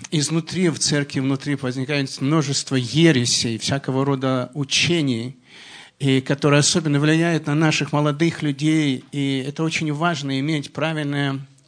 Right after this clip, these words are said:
останов-, основание. А, и первоапостольская церковь, церковь была такой церковью, которая была основана, Писание говорит, на основании апостолов и пророков. Она имела правильное основание, она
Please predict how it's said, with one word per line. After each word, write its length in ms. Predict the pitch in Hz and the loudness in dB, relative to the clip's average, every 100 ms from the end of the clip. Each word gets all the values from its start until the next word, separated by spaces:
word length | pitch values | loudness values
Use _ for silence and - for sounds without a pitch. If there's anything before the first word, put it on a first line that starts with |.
| - | -8
останов-, 580 | 139 - 131 135 135 139 | -6 -2 -2 -2 -4 -4
основание. 760 | 139 - - 131 123 101 80 - _ _ - - - - - - - _ | -2 -2 -2 -6 -6 -8 -14 -20 _ _ -20 -20 -18 -18 -18 -20 -20 _
А, 680 | 151 139 135 131 131 127 127 - _ _ _ _ _ _ - - | 0 2 4 4 2 0 -6 -16 _ _ _ _ _ _ -14 -4
и 320 | 156 143 135 - | 0 2 0 2
первоапостольская 720 | 175 185 190 208 185 170 180 | 4 4 4 2 2 0 0
церковь, 720 | 170 220 220 170 160 147 151 | 2 2 2 4 4 2 -2
церковь 320 | - 202 196 156 | 0 0 0 0
была 200 | 165 190 | 0 0
такой 280 | 160 170 | 0 0
церковью, 400 | 165 214 196 143 | 0 -2 -2 -4
которая 380 | 143 139 151 147 | -6 -6 -2 -2
была 400 | 147 147 147 135 | 0 2 4 2
основана, 600 | 131 - 185 180 143 123 | 2 0 0 0 0 -2
Писание 440 | 127 123 151 165 135 | -4 -4 -4 -4 -4
говорит, 320 | 135 131 123 | -2 -2 -2
на 60 | |
основании 460 | 127 143 147 151 135 | -4 -2 -2 0 -2
апостолов 560 | 123 165 - 135 127 127 | -2 -4 -4 -4 -4 -4
и 60 | |
пророков. 480 | 131 131 165 160 123 | -2 0 0 -2 -2
Она 180 | 123 135 | -2 -2
имела 280 | 135 139 131 | 0 -2 -2
правильное 400 | 135 143 143 123 | 0 0 0 -2
основание, 560 | - 135 151 156 135 | -4 -4 -4 -4 -4
она 260 | 127 135 | -4 -6